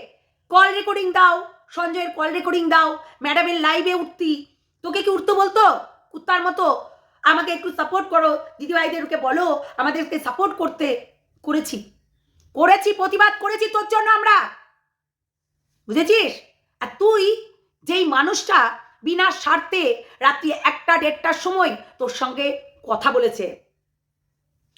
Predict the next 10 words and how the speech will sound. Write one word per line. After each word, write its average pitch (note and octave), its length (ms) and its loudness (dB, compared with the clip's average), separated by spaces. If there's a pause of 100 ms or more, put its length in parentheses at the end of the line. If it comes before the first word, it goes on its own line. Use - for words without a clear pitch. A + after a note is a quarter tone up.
(260)
no D#4+ 300 6
পঁয়ষট্টি F4+ 420 -4
হাজার F#4 280 2
টাকা, F#4 340 2 (260)
no D4+ 280 -2
পঁয়তাল্লিশ D4 500 -2
হাজার C4 260 0
টাকা, G#3 340 -6 (600)
বিনা C4 520 0 (280)
স্বার্থে, A3 840 -2